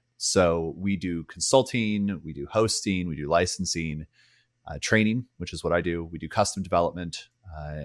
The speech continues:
and have a number of plugins for Atlassian software that extend their functionality. So I also oversee the, the documentation for those, those add-ons. Um, and then we're starting to branch out past At-, Atlassian. So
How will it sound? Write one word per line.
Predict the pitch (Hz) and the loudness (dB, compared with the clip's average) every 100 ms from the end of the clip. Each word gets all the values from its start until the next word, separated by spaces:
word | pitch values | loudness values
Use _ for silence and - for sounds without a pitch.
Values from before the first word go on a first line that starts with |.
| 67 | -10
and | 87 80 | -8 -6
have | 87 | -6
a | 82 | -6
number | 78 76 | -6 -6
of | 71 | -6
plugins | - 98 107 117 - | 2 2 2 -2 -4
for | 120 113 | -2 0
Atlassian | 98 104 110 101 | 2 0 -4 -4
software | 101 98 107 | -2 -2 -4
that | 92 | -6
extend | - - - 87 85 | -6 -6 -4 -2 -4
their | 78 71 | -4 -4
functionality. | 82 80 - 87 95 104 107 _ _ _ _ _ | -4 -8 -4 0 0 -2 -4 _ _ _ _ _
So | - | -6
I | |
also | 67 - | -6 -2
oversee | 82 78 - | -2 -2 -6
the, | 71 71 - _ | -6 -8 -10 _
the | - - _ | -14 -14 _
documentation | 80 - 67 - 95 - 95 | -2 -2 -10 0 0 2 -2
for | - 92 85 82 85 _ | 0 2 4 2 -2 _
those, | 80 78 78 - - | -8 -6 -4 -6 -8
those | 65 - | -16 -4
add-ons. | 95 95 90 90 - _ _ _ _ _ _ | -2 0 0 -4 -8 _ _ _ _ _ _
Um, | 82 76 69 | -8 -6 -2
and | 110 | 0
then | |
we're | 127 | 2
starting | 110 - 95 | 2 2 2
to | 87 | 0
branch | 82 80 78 | -2 -2 -2
out | 67 - | -4 -6
past | - 64 - | -8 -8 -8
At-, | - _ - 58 | -10 _ -16 -14
Atlassian. | - - - - | -10 -10 -10 -8
So | - 78 76 | -4 -2 -2